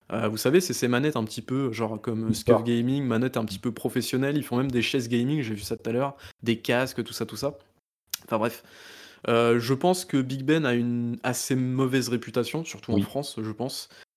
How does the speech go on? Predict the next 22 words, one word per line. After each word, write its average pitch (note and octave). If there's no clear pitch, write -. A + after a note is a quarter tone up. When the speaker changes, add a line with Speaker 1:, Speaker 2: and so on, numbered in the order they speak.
Speaker 1:
Et A#2
je A#2
pense D3+
que A#2+
ce, A2+
ce B2+
mouvement C3
a A2
été B2+
un A#2+
petit A2
peu C3
motivé B2
par, A2
par G#2
ça, C#3+
pour A2
un G#2+
changement A#2+
d'image, A#2
euh, G#2+
complet. A#2+